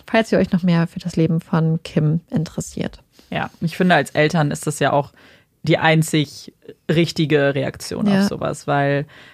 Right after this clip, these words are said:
Speaker 2: es ist ja auch ein schönes Beispiel, dieser Fall, wie wichtig es ist, die Opfer hervorzuheben. Und,
Speaker 1: Ja.
Speaker 2: ähm, natürlich ist die Geschichte des Täters interessant, aber man darf halt einfach nicht vergessen, wie viel da dran hängt. Eine Familie, ein Freund, Freunde,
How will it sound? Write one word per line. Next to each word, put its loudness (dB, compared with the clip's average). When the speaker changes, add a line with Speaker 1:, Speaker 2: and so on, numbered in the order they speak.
Speaker 2:
es 2
ist 2
ja 8
auch 2
ein 0
schönes -2
Beispiel, -2
dieser -2
Fall, 0
wie 0
wichtig -2
es -6
ist, -6
die -4
Opfer -2
hervorzuheben. 0
Und, -6
Speaker 1:
Ja. 4
Speaker 2:
ähm, 2
natürlich 2
ist -4
die -8
Geschichte -2
des -6
Täters -2
interessant, -2
aber 0
man 0
darf -2
halt -6
einfach -4
nicht -2
vergessen, -4
wie -2
viel -6
da 0
dran -2
hängt. -2
Eine -4
Familie, 2
ein -2
Freund, 0
Freunde, -2